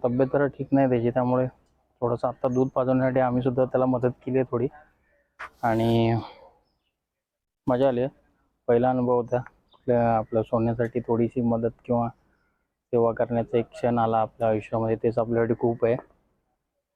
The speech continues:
आणि बघू शकता पोज एक नंबर. आम्ही सकाळी खूप लवकरच आलो सोन्याच्या गोट्यावरती, कारण की आपल्याला लवकर असेल तर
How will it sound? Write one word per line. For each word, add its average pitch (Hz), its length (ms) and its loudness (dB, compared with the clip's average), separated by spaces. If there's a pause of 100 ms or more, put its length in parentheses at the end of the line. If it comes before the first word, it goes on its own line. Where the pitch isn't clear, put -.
(220)
आणि 113 280 -4
बघू 117 240 0
शकता 120 220 -2
पोज 110 300 -4 (1200)
एक 123 200 -4
नंबर. 110 320 0 (4000)
आम्ही 135 220 2
सकाळी 151 320 0
खूप 165 200 -2
लवकरच 143 380 0
आलो 135 260 2
सोन्याच्या 120 500 0
गोट्यावरती, 117 500 0
कारण - 760 -4
की 127 60 4
आपल्याला 127 340 0
लवकर 131 380 0
असेल 131 280 -2
तर 143 40 4